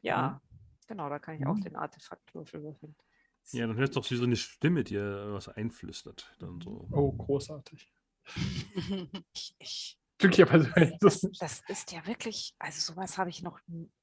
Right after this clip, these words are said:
Speaker 1: noch nie gesehen, aber vielleicht, ich habe schon mal davon gehört. Ich habe zwei Erfolge.
Speaker 2: Mhm. Genau, weil ich grad die Anzeige hier nicht hinkriege. Ähm, zwei Erfolge. Ja, dann würdest du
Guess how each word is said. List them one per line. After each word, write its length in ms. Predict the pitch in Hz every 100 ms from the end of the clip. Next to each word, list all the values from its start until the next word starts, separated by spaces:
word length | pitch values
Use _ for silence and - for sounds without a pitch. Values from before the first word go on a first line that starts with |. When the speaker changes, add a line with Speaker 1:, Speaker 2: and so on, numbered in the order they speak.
| -
Speaker 1:
noch 80 | -
nie 280 | 165 160 233
gesehen, 500 | 190 - 254 302 170
aber 240 | 156 156 151
vielleicht, 340 | 175 185 - _ - _ -
ich 180 | -
habe 200 | 196 214
schon 160 | 202 202
mal 140 | 196
davon 320 | 185 185 202 185
gehört. 540 | 165 226 302 - -
Ich 120 | -
habe 120 | 175 - -
zwei 320 | - - 160
Erfolge. 560 | - - - - - - _ _ - - - -
Speaker 2:
Mhm. 260 | 131 196 - _ _ _ _ _ _ _ _ _
Genau, 160 | 107 98
weil 160 | 98 104
ich 240 | 104 - -
grad 180 | - 101
die 80 | 104
Anzeige 340 | 101 - 107
hier 120 | 101 101
nicht 180 | -
hinkriege. 480 | - 107 110 113 110 - _ -
Ähm, 340 | 131 135 139 131
zwei 120 | 170
Erfolge. 440 | 156 131 101 85 101 - _ _ _ _ _ 127
Ja, 220 | 120 98
dann 220 | 101 110
würdest 360 | 127 147 - -
du 380 | 143 143 139